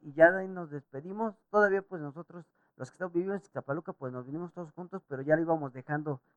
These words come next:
cada quien en su casa y ya no nos parábamos, ya nada más, "Cámara, nos vemos, cámara, nos vemos". Y ya la güerita, pues, se la mandamos ahora sí a, a su papá, para que ya no hubiera como que pararnos para cambiar de copiloto.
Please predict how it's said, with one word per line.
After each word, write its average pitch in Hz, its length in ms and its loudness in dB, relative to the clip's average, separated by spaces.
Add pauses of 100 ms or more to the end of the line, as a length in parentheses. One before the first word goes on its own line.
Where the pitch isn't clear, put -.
cada 156 140 6
quien 180 200 -8
en 170 100 -4
su 139 100 -14
casa 156 240 -6
y 170 40 -12
ya 156 120 2
no 156 120 -2
nos 143 160 -6
parábamos, 131 600 10
ya 139 120 4
nada 147 160 -2
más, 147 140 -2 (480)
"Cámara, 208 340 6
nos 180 180 -2
vemos, 196 400 0
cámara, 202 360 4
nos 160 160 -8
vemos". 190 260 -6 (460)
Y 127 80 -16
ya 175 140 6
la 175 100 10
güerita, 165 320 2
pues, 143 140 -10
se 139 60 0
la 123 100 2
mandamos 139 460 -2
ahora 139 180 -2
sí 143 180 -6
a, 120 100 8
a - 160 -2
su 123 100 -16
papá, 190 440 6 (320)
para 117 180 -6
que 135 120 -16
ya 147 160 2
no 156 120 -4
hubiera 147 280 0
como 113 280 -20
que 113 160 -18
pararnos 135 520 -2
para 113 200 -10
cambiar 127 420 -10
de 135 120 -18
copiloto. 160 680 -8